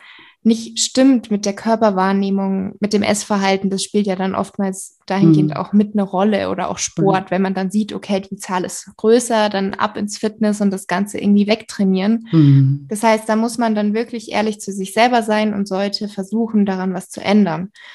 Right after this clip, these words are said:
Speaker 1: Und ansonsten finde ich, ist die Waage natürlich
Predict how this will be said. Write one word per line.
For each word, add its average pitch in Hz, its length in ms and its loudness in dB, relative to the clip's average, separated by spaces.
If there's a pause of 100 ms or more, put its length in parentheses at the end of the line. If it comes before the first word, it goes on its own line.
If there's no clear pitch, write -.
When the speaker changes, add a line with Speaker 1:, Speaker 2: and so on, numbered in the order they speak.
(540)
Speaker 1:
Und 208 360 -2
ansonsten 247 1000 2
finde 262 220 0
ich, 247 80 -6
ist 233 180 -10
die 208 100 0
Waage 208 280 2
natürlich 220 640 -2